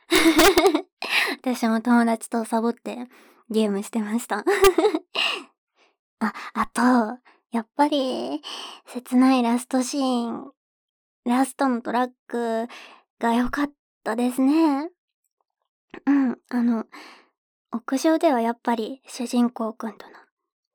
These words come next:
大切な思い出の場所だから、うん、せめて本番だけはしないっていう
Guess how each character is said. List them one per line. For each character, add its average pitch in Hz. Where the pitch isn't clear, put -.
大 -
切 -
な 247
思 240
い 247
出 254
の 247
場 240
所 240
だ 240
か 233
ら、 -
う 233
ん、 214
せ -
め 233
て -
本 240
番 240
だ 247
け 285
は 240
し -
な 214
い 214
っ -
て -
い 226
う 208